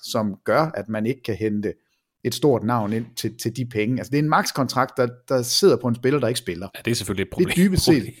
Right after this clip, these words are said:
Speaker 2: <laughs>
Speaker 1: Jamen, det er jo et kæmpe problem. Og det problem er først løst om to sæsoner. Altså, det, det er jo,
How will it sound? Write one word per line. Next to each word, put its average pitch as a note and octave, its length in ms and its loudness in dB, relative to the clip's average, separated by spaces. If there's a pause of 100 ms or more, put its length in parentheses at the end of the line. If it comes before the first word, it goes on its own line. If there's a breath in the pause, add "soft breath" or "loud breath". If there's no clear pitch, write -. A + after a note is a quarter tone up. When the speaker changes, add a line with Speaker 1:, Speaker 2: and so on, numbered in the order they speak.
(100)
Speaker 2:
<laughs> - 260 -8
Speaker 1:
Jamen, D#3 160 6
det F3 40 6
er F3+ 40 12
jo F3 80 6
et B2 80 0
kæmpe B3 360 8
problem. A#2+ 500 2 (320 loud breath)
Og C#3+ 100 2
det G#3 100 6
problem F#3 300 4
er - 40 2
først F3 240 4
løst F3 180 6
om C3+ 80 0
to F3 140 4
sæsoner. C3+ 400 -2 (180)
Altså, A2 160 -6 (180)
det, E3 120 -14
det G#3 100 0
er A3+ 40 2
jo, G#3 120 2